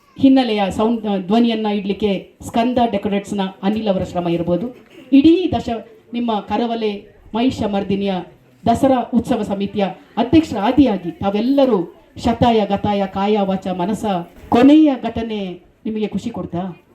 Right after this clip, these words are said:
ಮತ್ತೊಮ್ಮೆ ನಾವು ವಿಮರ್ಶೆಯನ್ನ ಮಾಡ್ಕೊಳ್ಬೇಕಾಗತ್ತೆ, ಯಾಕೆ ನಾವು ಹೀಗೆ ಮಾಡಿದ್ವಿ ಅಂತ ಹೇಳುವಂಥದ್ದು. ಈಗಾಗಲೇ ಮಹೇಶ್ ಚೈನಿ ಅವರು ಆವೇಶದಿಂದ ಮಾತನಾಡಿದ್ರು. ಹೌದು,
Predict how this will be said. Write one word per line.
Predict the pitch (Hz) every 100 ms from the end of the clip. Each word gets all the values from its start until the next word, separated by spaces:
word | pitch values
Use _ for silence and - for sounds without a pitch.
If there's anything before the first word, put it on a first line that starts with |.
| _ _ _ _ _ _ _ _ _ _ _ 370 330 _ _ _ _ _ _ _ _ -
ಮತ್ತೊಮ್ಮೆ | 233 - 370 381
ನಾವು | 359 277 269 247 208 196 - -
ವಿಮರ್ಶೆಯನ್ನ | 247 339 - 302 247
ಮಾಡ್ಕೊಳ್ಬೇಕಾಗತ್ತೆ, | 196 202 175 170 160 151 139 123 _ _ -
ಯಾಕೆ | 277 320 311
ನಾವು | 247
ಹೀಗೆ | 226 254 240
ಮಾಡಿದ್ವಿ | 202 208 196 175 190
ಅಂತ | 185
ಹೇಳುವಂಥದ್ದು. | 156 151 143 - - _ _ _ _ _ _ _ _ _ _ _ _ _ _ _ _ 240
ಈಗಾಗಲೇ | 277 294 302 294
ಮಹೇಶ್ | 233 277 294
ಚೈನಿ | 277 254
ಅವರು | 233 233 247 214 - 180
ಆವೇಶದಿಂದ | 226 294 330 311 247 226
ಮಾತನಾಡಿದ್ರು. | 196 190 196 180 160 170
ಹೌದು, | 240 208 165